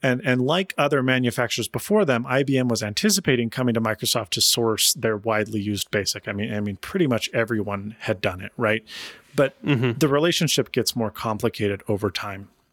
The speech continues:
Speaker 1: Sam asks Gates, who at the time, um, had become an official consultant to I B M, if he could find,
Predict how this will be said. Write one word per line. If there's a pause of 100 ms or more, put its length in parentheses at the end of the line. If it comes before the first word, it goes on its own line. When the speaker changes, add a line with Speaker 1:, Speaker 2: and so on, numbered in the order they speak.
(120)
Speaker 1:
Sam (340)
asks
Gates,
who
at
the
time, (340)
um,
had
become
an
official
consultant
to
I
B
M, (380)
if
he
could
find,